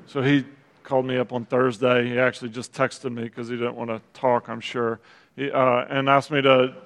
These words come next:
jump on down here, which I was really happy to do. And, uh, and Rock Creek,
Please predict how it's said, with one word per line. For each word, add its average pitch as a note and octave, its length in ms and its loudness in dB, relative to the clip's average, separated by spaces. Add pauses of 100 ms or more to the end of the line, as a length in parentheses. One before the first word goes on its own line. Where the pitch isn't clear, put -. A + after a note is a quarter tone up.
jump C#3 260 -2
on C3 120 -2
down C3+ 240 2
here, B2+ 200 0
which B2 200 -4
I B2 100 0
was A#2 140 -6
really C#3 240 0
happy B2+ 300 0
to B2 100 -8
do. B2 340 2 (400)
And, B2 320 -2
uh, B2+ 140 2
and C#3 160 0
Rock D3 240 6
Creek, D3+ 260 2